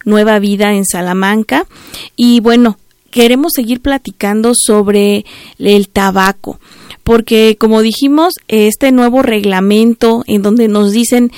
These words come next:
que ya no podemos fumar en plazas, en escuelas, en instituciones públicas, que es para proteger la salud de nosotros y de los niños sobre todo, pues no es un, un, una cualquier cosa, es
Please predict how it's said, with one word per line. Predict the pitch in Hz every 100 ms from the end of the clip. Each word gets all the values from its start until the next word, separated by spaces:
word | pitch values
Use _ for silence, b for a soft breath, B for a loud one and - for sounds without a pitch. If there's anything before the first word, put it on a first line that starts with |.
| B B
que | - 214
ya | 208 254
no | 294
podemos | 269 233 247 -
fumar | 202 202 214
en | 214
plazas, | 190 202 202 202 208 - 214 202
en | 196 190
escuelas, | 202 - - 208 202 202 202
en | 196 196
instituciones | 196 - 190 - 196 - 208 208 208
públicas, | - - 214 202 208 208 214 - B B B B
que | - 208 220
es | 247 -
para | 233 226
proteger | 214 - 208 202 - 202 180 - 233 311
la | 349 269
salud | - 214 208 214 226
de | - 190 262
nosotros | 202 196 - 214 214 - 233 320 B B B
y | 233 226
de | 208
los | 196 185 202
niños | 233 285 339 311
sobre | 220 202 196
todo, | - 202 202 277 B B B B _
pues | 247 247
no | 247 269
es | 285 302 311
un, | 294 285 285 -
un, | 247 262
una | - 254 262 269 269 254
cualquier | 240 214 202 - 226
cosa, | - 180 - - 131
es | 208 262